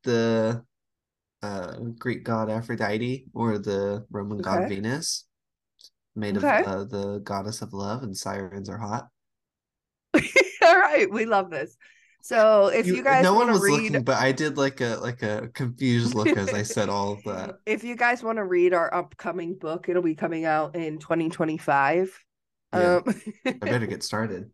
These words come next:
Speaker 1: The smut's gonna be great.
Speaker 2: It'll actually just be a porno book. <laughs>
Speaker 1: Well, there has to be something. We can't just have them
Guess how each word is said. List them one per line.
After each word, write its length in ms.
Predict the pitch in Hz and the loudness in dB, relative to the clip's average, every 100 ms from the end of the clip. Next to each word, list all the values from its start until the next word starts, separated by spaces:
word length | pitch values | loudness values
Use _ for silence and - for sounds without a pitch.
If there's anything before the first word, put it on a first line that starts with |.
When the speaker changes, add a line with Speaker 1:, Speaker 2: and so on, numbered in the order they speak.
| - | -6
Speaker 1:
The 80 | |
smut's 380 | 120 - - - | -4 0 -2 -2
gonna 160 | - - | -4 -6
be 140 | - | -6
great. 380 | 104 104 87 - _ _ _ _ _ _ _ _ _ _ - | -6 -4 -6 -10 _ _ _ _ _ _ _ _ _ _ -14
Speaker 2:
It'll 720 | - 339 - 466 466 440 427 | -2 0 0 0 0 0 2
actually 440 | 277 302 302 294 269 | 4 2 0 -6 -8
just 240 | 254 247 | -10 -10
be 140 | 240 240 | 0 0
a 80 | |
porno 720 | 214 - 262 208 214 196 185 | 0 2 4 4 4 4 4
book. 380 | 185 - 220 370 480 - _ _ - | 2 2 4 6 4 2 _ _ -4
<laughs> 60 | 381 - _ _ _ _ _ _ _ _ - - | -4 -6 _ _ _ _ _ _ _ _ -20 -4
Speaker 1:
Well, 100 | 285 | 0
there 140 | 302 226 | 4 6
has 300 | 226 320 - | 4 2 -2
to 80 | 220 | 0
be 120 | 175 | 0
something. 580 | - 185 233 - 117 139 | 0 0 -2 -2 -4 -4
We 80 | 160 | -8
can't 240 | - 220 | -6 -6
just 140 | 175 139 | -6 -8
have 160 | 151 | -8
them 160 | 117 | -8